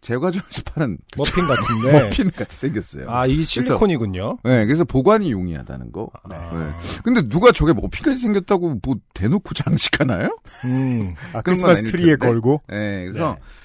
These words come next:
Speaker 1: 가격이 굉장히 저렴하고,
Speaker 3: 음,
Speaker 1: 네,
Speaker 3: 한번 보세요.
Speaker 1: 칠천구백 원밖에 안 합니다.
Speaker 3: 네.
Speaker 1: 그리고 심지어는 사실은 이런 제품들에 대해서 잘은 모르지만 저도,
Speaker 3: 음.
Speaker 1: 어, 보통 일 회, 요 정도의 가격대면 일 회용인 걸로 알고 있어요.
Speaker 3: 음.
Speaker 1: 근데 이거는 십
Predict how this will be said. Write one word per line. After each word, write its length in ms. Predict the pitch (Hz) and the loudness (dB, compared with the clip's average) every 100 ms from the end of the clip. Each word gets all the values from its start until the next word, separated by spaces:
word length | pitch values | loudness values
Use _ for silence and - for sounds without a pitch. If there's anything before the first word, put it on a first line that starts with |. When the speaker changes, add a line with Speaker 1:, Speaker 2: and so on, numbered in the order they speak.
| - | -14
Speaker 1:
가격이 880 | - 123 175 170 180 180 175 170 156 | -4 2 2 2 0 -2 0 0 -2
굉장히 360 | 110 131 170 156 | 0 4 4 4
저렴하고, 640 | 98 87 73 67 65 65 - | 2 0 -2 -6 -10 -14 -16
Speaker 3:
음, 160 | 92 73 71 | -18 -18 -8
Speaker 1:
네, 100 | 87 | -4
Speaker 3:
한번 100 | 87 | -2
보세요. 340 | 82 78 78 80 _ | -2 -4 -8 -14 _
Speaker 1:
칠천구백 640 | - 175 214 175 80 87 | -4 -2 0 -2 0 0
원밖에 300 | 82 76 131 | 0 -2 0
안 100 | 85 | 0
합니다. 340 | 58 58 - 107 | -2 -8 -8 0
Speaker 3:
네. 180 | 131 67 _ | 0 -2 _
Speaker 1:
그리고 140 | - 110 | -6 -2
심지어는 580 | 151 143 147 139 147 90 - - - _ - | 0 2 4 4 4 0 -4 -20 -20 _ -6
사실은 240 | 160 185 | -2 2
이런 460 | 127 120 175 175 165 | 4 6 6 6 2
제품들에 480 | 123 110 143 139 131 | 2 0 4 6 6
대해서 240 | 117 120 | 6 4
잘은 280 | 117 - 123 | 2 4 6
모르지만 340 | 104 78 76 76 | 6 4 0 -4
저도, 380 | 69 64 87 170 | -4 -6 -8 -2
Speaker 3:
음. 200 | 131 76 - - | -2 -2 -10 -4
Speaker 1:
어, 460 | 85 87 82 80 78 - _ | 2 4 4 2 -2 -12 _
보통 280 | - 131 160 | -4 2 4
일 140 | 214 | 6
회, 280 | 240 214 151 | 8 8 8
요 100 | 117 | 4
정도의 340 | 123 175 160 147 | 4 4 4 4
가격대면 440 | 101 107 117 107 | 2 0 0 0
일 140 | 120 185 | 4 6
회용인 480 | 180 160 135 104 | 6 4 2 0
걸로 180 | 87 85 | 0 0
알고 200 | 76 73 | 0 -2
있어요. 340 | 71 - 65 65 | -6 -4 -4 -4
Speaker 3:
음. 160 | 113 78 - | -6 -8 -8
Speaker 1:
근데 160 | - 110 | 2 4
이거는 180 | 101 98 | 6 4
십 200 | - - | 4 0